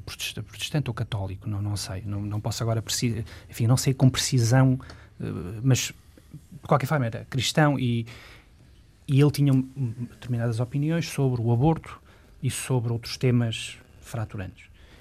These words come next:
E numa entrevista disse, bom, eu, enquanto cristão, eu, esta é a minha posição sobre estes temas, mas como líder eh, político, evidentemente que eu tenho que respeitar a decisão democraticamente expressa no Parlamento, et cetera.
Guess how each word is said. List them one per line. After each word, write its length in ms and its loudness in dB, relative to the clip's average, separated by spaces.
E 80 2
numa 280 6
entrevista 460 2
disse, 200 -4
bom, 200 -6
eu, 300 -6
enquanto 680 2
cristão, 640 2
eu, 260 -6
esta 260 -6
é 20 2
a 20 2
minha 160 2
posição 400 -4
sobre 240 -6
estes 200 -6
temas, 320 -6
mas 140 0
como 420 12
líder 520 8
eh, 380 -2
político, 580 2
evidentemente 680 -2
que 80 -12
eu 60 -2
tenho 180 -4
que 60 -10
respeitar 560 -4
a 60 -4
decisão 340 -8
democraticamente 1160 0
expressa 420 2
no 80 2
Parlamento, 400 0
et 80 -4
cetera. 320 -4